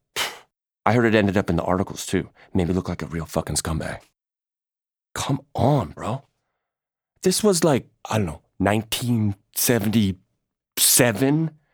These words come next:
You know that guy in the fast food clown suit would have taken my weed and not called anybody, least of all the fucking cops.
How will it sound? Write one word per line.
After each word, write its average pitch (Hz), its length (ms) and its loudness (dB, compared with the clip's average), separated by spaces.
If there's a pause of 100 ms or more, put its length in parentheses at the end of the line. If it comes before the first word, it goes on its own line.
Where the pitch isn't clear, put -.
(440)
You 156 120 2
know 151 220 6
that 143 200 2
guy 127 140 4
in 117 80 4
the 110 60 0
fast 113 320 -2
food 110 180 -2
clown 131 400 2
suit 135 320 -4 (320)
would 123 80 4
have 95 80 0
taken 165 340 2
my 185 200 2
weed 156 400 2 (240)
and 131 100 4
not 143 160 0
called 160 300 2 (120)
anybody, 160 640 2 (140)
least 139 180 2
of 139 100 2
all 131 120 4
the 95 80 -4
fucking - 320 -4
cops. - 720 0